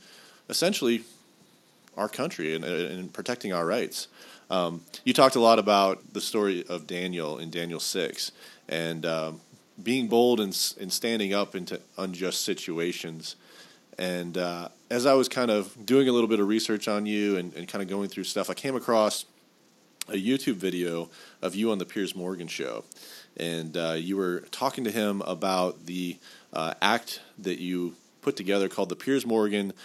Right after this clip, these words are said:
Constitutional Right to Keep and Bear Arms Without Infringement Act.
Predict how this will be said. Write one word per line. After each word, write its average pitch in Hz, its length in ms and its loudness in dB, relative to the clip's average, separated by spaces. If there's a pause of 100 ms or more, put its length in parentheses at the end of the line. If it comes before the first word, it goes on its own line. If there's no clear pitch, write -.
(300)
Constitutional 127 840 2
Right 104 280 6
to 95 80 -8
Keep 131 280 -4
and 101 140 0
Bear 101 180 4
Arms 95 320 0
Without 92 300 0
Infringement 85 560 -8
Act. - 340 -12